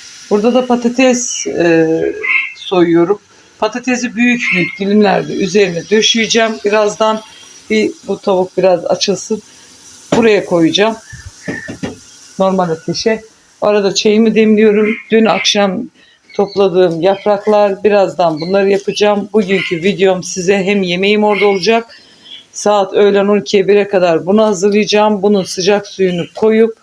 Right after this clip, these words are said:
bunu bastırıp işime gideceğim oğlum gelene kadar. Sonra oğlum gelince geleceğim. Çünkü arabada, e,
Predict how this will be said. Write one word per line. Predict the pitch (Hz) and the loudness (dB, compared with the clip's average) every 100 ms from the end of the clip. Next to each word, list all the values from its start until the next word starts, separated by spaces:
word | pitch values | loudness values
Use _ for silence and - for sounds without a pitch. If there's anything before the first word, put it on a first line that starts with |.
| _ _ _ _ _ _ - - | _ _ _ _ _ _ -10 -2
bunu | 208 180 185 | -2 0 0
bastırıp | 214 214 - 226 240 233 - - _ - | -2 -4 -2 0 0 -2 -14 -18 _ -2
işime | 202 240 214 | 0 2 2
gideceğim | 180 147 156 190 208 220 | 0 -2 -2 0 0 0
oğlum | 196 180 185 208 | 0 2 0 0
gelene | 185 175 165 156 | 0 -2 -4 -4
kadar. | 170 185 226 233 - - _ _ - | -2 0 -2 -4 -16 -20 _ _ -2
Sonra | 220 202 | 0 2
oğlum | 202 208 202 196 | 2 2 2 0
gelince | 185 185 180 160 | 0 0 0 -2
geleceğim. | 156 202 208 214 214 220 220 208 | 0 2 2 2 2 2 0 -2
Çünkü | 202 185 185 | -4 -2 0
arabada, | 180 180 185 185 180 175 - - - - - - - - | 2 2 2 2 2 0 -6 -16 -16 -14 -14 -14 -14 -2
e, | 170 160 | -2 0